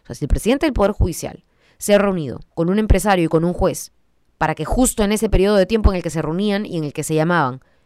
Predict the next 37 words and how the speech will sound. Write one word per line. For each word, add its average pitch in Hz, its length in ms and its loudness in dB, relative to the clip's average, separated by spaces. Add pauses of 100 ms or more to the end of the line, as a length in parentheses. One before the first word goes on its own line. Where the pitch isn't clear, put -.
(240)
le 165 200 2
hagan 190 300 4
un 196 160 -4
fallo 180 300 0
favorable 175 640 2
a 160 40 2
ese 160 120 -4
empresario, 160 580 -4
discúlpenme, 110 540 -8
pues, - 180 2
pero - 260 -4
ya. - 120 -12
O - 440 -20
sea, - 120 -14
ahí 208 260 -4
ya 190 220 2
es - 120 -8
otra 165 200 -6
cosa. 131 260 -12
Ahí 196 140 -4
no 202 80 -2
es 185 80 -6
solamente 185 340 -2
una 170 140 -6
llamadita, 143 680 -4
ahí 147 280 -4
no, 160 100 -6
no 156 80 -8
es 160 60 -10
solamente 151 320 -8
una 160 80 -6
asesoría, 147 640 -6
una, 147 220 -6
no. - 160 -12 (640)
Ahí 190 340 -4 (120)
ya - 80 -12
es - 140 -20